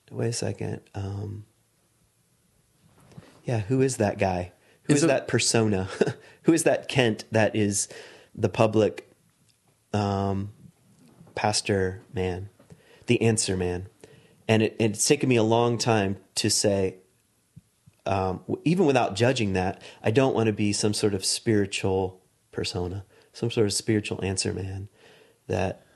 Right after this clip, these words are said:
Speaker 1: kinda says the right things, and
Speaker 2: Mm.
Speaker 1: everyone's like, "Ooh, that's, that's deep." Um, even though I,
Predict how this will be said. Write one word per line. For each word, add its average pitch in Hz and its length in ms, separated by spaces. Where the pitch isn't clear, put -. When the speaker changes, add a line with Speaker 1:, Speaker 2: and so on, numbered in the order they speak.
Speaker 1:
kinda 113 200
says 127 360
the 113 100
right 110 260
things, 101 540
and 98 260
Speaker 2:
Mm. 123 40
Speaker 1:
everyone's 131 280
like, - 140
"Ooh, 113 240
that's, - 520
that's 104 280
deep." 104 340
Um, 95 540
even 160 240
though 160 280
I, - 80